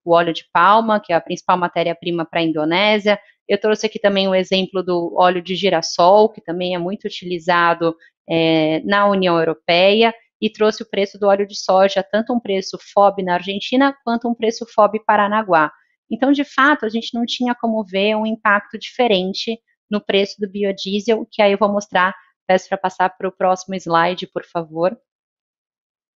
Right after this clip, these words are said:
Bom, o que que aconteceu, né, com o preço do biodiesel? Não tinha como você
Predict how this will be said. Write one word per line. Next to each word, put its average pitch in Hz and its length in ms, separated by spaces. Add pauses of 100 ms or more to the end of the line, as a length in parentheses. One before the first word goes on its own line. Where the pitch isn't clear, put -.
(1400)
Bom, 190 200 (100)
o 214 80
que 254 140
que 277 100
aconteceu, 277 720
né, 202 440
com 220 200
o 226 60
preço 208 400
do 202 80
biodiesel? 180 680 (360)
Não 262 220
tinha 294 400
como 240 360
você 214 360